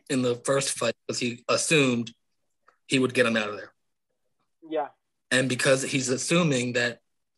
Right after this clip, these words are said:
Speaker 1: like, you know, he, that's what he does, and, like, you know, he's superior in that way,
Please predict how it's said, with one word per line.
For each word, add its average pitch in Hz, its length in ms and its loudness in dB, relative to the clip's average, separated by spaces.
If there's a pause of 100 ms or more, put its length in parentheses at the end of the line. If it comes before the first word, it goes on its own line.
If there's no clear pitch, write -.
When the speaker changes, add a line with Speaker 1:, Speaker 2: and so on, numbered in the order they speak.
(180)
Speaker 1:
like, 123 260 -2
you 143 80 0
know, 117 200 0
he, 123 120 -2
that's 123 320 0
what 127 100 2
he 123 120 0
does, 127 400 0 (100)
and, 113 260 -10 (160)
like, 113 240 -6 (100)
you 131 100 -2
know, 110 80 -2
he's 123 180 -2
superior 139 480 2
in 113 80 -2
that 113 220 -2
way, 113 320 -2